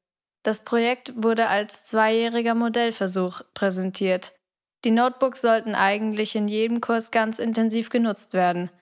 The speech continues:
Es waren haufenweise Lehrprogramme vorinstalliert und es wurde ganz groß angekündigt.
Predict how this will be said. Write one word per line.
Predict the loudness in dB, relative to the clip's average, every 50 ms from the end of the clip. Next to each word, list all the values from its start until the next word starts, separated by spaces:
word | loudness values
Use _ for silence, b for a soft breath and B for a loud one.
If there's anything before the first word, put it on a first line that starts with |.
| _ _ _ _ _ _ _ _ _ -2
Es | -2 0 2 4
waren | 4 4 4 4 2
haufenweise | 2 2 2 2 0 0 2 4 4 2 2 0 0
Lehrprogramme | 2 2 2 0 0 -2 -2 -2 0 0 0 0 0 0 -2
vorinstalliert | -2 0 0 0 0 0 -2 -2 0 0 0 0 0 -2 -2 -2 -2
und | -2 -2
es | -2 -2 -2 0
wurde | 0 0 0 0
ganz | -2 0 -2 -2 -2 -4 -6 -4
groß | -2 0 0 0 0 0
angekündigt. | -2 -2 -2 -2 -4 -4 -4 -4 -2 -2 -2 -4 -4 -4 -6 -8 -10